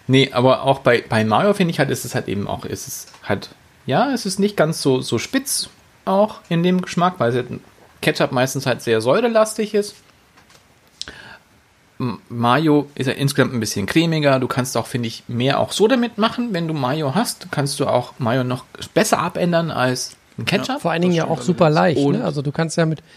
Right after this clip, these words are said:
Speaker 2: mit
Speaker 1: Ja.
Speaker 2: wenig Aufwand aus einer normalen Mayo eine asiatische Mayo machen, eine fruchtige Mayo, eine, ne? Also du kannst da irgendwie,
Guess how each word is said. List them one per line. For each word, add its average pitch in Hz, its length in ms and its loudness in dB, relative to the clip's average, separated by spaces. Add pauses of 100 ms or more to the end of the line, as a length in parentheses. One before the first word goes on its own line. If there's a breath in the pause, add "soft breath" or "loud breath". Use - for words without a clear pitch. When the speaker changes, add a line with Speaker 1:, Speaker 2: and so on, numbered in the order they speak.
(120 soft breath)
Speaker 2:
mit 147 120 0
Speaker 1:
Ja. 123 80 2
Speaker 2:
wenig 185 320 2
Aufwand 196 520 0
aus 156 140 -4
einer 160 100 2
normalen 147 520 2
Mayo 170 520 2
eine 147 380 -2 (140)
asiatische 139 640 -2
Mayo 160 360 4
machen, 170 320 0
eine 127 180 -6
fruchtige 170 460 -2
Mayo, 165 460 2
eine, 139 440 -2 (520 soft breath)
ne? 190 120 0
Also 151 160 2
du 143 80 2
kannst 147 280 0
da 160 200 4
irgendwie, 151 460 -2